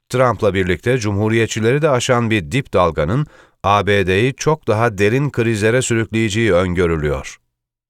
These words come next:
Trump'ın öncülük ettiği saldırganlık ve demokrasi dışı davranışlar, çete dahil her türlü nitelemeyi hak etse de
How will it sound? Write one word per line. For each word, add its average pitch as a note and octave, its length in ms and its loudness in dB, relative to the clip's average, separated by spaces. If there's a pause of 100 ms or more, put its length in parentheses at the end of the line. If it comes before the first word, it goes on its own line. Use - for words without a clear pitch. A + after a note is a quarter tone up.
Trump'ın C3 460 0
öncülük A2 480 0
ettiği G2 340 0
saldırganlık F2+ 800 0
ve G#2 180 2
demokrasi G2+ 540 0
dışı C#3 220 -4
davranışlar, G2 640 0 (340)
çete B2+ 340 0
dahil F#2+ 420 2 (280)
her C#3 220 2
türlü A2 500 0
nitelemeyi G#2 560 0
hak G#2+ 220 -2
etse E2 320 -2
de B2 200 0